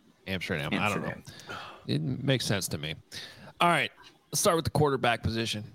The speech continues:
Speaker 1: Seems to be a good, good place to start. Um, we, we sort of talked this out, uh,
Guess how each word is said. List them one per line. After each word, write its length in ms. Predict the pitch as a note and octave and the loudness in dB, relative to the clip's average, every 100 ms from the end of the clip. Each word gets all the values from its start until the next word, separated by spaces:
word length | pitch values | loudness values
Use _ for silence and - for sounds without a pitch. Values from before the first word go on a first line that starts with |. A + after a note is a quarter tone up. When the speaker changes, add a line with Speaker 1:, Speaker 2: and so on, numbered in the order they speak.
| _ _ | _ _
Speaker 1:
Seems 240 | - A2+ | -8 -6
to 60 | - | -2
be 100 | G2+ | 0
a 80 | F#2 | 0
good, 180 | F#2+ F#2 _ _ _ _ - | -2 -4 _ _ _ _ -8
good 140 | G#2 | -2
place 260 | A2+ G2 - | 0 0 2
to 60 | |
start. 520 | - - A#2+ B2+ - _ | 0 4 4 4 2 _
Um, 500 | A#2+ B2 A2 A2 F#2+ - - - - - - - - _ _ _ _ _ | 4 6 6 4 0 -10 -10 -10 -8 -14 -20 -20 -20 _ _ _ _ _
we, 600 | C3 F3+ F#3 F3+ F3 D#3 - | 2 4 4 4 4 2 2
we 100 | E3+ | 2
sort 260 | - C#4 | 6 6
of 80 | D#4 | 6
talked 280 | - B3 A#3 | 4 4 4
this 160 | G3+ G#3 | 4 6
out, 180 | G3 | 6
uh, 140 | F3+ | 6